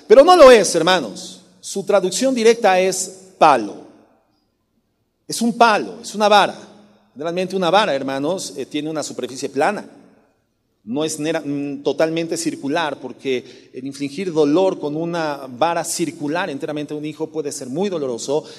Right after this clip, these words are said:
y no se trata de destruirlo, se trata de aplicar una cuota correcta de dolor. Entonces, la sugerencia de mi hija, de mi esposa y mía, es que sea de una superficie plana.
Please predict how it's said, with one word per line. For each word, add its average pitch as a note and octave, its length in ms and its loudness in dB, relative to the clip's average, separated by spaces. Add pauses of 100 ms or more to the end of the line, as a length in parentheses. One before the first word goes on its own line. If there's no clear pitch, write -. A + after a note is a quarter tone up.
y C3 80 -2
no D#3 140 -4
se D3+ 120 -8
trata D3+ 360 -8
de B2+ 140 -8
destruirlo, B2 760 -6
se A#2+ 160 -10
trata C3 320 -6
de C3+ 60 -8
aplicar B2 360 -10
una B2+ 180 -10
cuota E3+ 440 -4
correcta C3 600 -8
de B2 100 -8
dolor. A#2+ 400 0 (460)
Entonces, D3 800 -8
la A#2 160 -10
sugerencia D3 720 -10
de B2 100 -14
mi B2+ 160 -10
hija, C3+ 420 -14
de A2+ 120 -8
mi A#2+ 60 -10
esposa C#3+ 320 -10
y - 20 -10
mía, C3 260 -8 (240)
es C3+ 180 -2
que D3 140 -8
sea D#3 300 0
de C#3 260 -2
una D#3+ 240 -4
superficie C#3 640 -8
plana. C3 600 -8